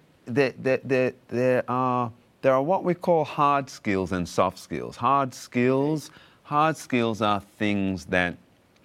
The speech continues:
uh, you can be taught easily, such as, uh, how to operate a machine, or how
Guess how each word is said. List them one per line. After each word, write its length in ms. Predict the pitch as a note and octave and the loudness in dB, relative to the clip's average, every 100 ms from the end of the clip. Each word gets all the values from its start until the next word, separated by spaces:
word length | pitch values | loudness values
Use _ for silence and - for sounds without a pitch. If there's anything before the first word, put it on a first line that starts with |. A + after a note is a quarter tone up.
| _ _ - - | _ _ -14 -6
uh, 380 | E2 E2 E2 E2+ - _ _ - | -2 0 2 0 -6 _ _ -16
you 460 | A2 G#2 G2 A2 | -10 -6 2 2
can 340 | - G#2 F#2+ F2+ | 2 0 0 -2
be 140 | F2 - | -6 -10
taught 520 | - - A#2 G2+ D2+ - - - _ _ | -6 2 4 4 -2 -8 -20 -20 _ _
easily, 540 | A#2 A#2 G2+ F2 C#2+ C2 | 2 4 2 -2 -8 -10
such 400 | - G#2 G2 - | 0 0 0 -8
as, 460 | F#2 F2+ F2 E2+ E2+ | -6 -4 -4 -6 -4
uh, 280 | E2+ D#2 D#2+ - _ _ | -4 -2 -6 -12 _ _
how 460 | - F2+ F2+ F2+ E2+ _ | -6 -2 0 -2 -6 _
to 360 | - F2+ F2 - | -4 -2 -2 -2
operate 380 | F2+ - F2+ F2 | -6 -2 -2 -2
a 40 | |
machine, 840 | E2+ E2 - G#2 G2 F2+ D#2+ D2 C#2+ | -2 -4 -4 -2 -2 -2 -4 -6 -8
or 180 | D2 - - | -10 -12 -20
how 340 | - G2 F#2+ | -6 -2 -2